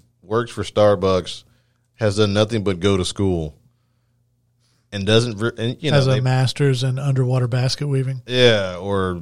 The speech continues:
Speaker 1: you know, women's studies. Or, hey, they might take it. I mean, I, I would hope that it would be something more mechanically inclined, but just saying.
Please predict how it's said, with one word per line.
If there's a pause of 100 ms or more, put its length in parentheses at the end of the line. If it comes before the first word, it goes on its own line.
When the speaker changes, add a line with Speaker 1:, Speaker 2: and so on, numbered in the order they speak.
Speaker 1:
you
know, (920)
women's
studies.
Or,
hey,
they
might
take
it.
I
mean,
I,
I
would
hope
that
it
would
be
something
more
mechanically
inclined,
but
just
saying.